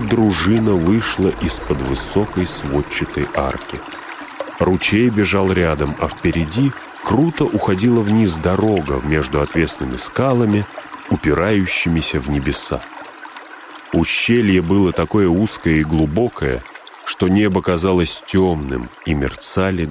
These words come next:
мелкие звезды. Однако же Гимли узнал потом, что день был тот самый, когда они вышли из Дунхерка.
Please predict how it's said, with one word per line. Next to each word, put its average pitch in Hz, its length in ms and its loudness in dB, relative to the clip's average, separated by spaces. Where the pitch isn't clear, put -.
мелкие 76 560 -2
звезды. 64 640 -6
Однако 131 420 0
же 110 180 2
Гимли 110 420 2
узнал 92 500 4
потом, 90 400 0
что - 240 -2
день 90 400 2
был 69 280 0
тот 95 220 0
самый, 92 600 0
когда 78 360 0
они 85 200 2
вышли 78 400 0
из 73 200 0
Дунхерка. 82 720 -2